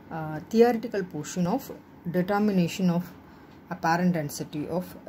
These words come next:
refractory. Okay, so I would like to, uh, show you the, uh,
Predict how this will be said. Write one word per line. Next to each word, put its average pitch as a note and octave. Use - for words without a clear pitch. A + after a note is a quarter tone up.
refractory. C#3+
Okay, G#3
so D#3
I F3+
would E3+
like D#3+
to, E4
uh, D3
show -
you D#3+
the, D3
uh, D#3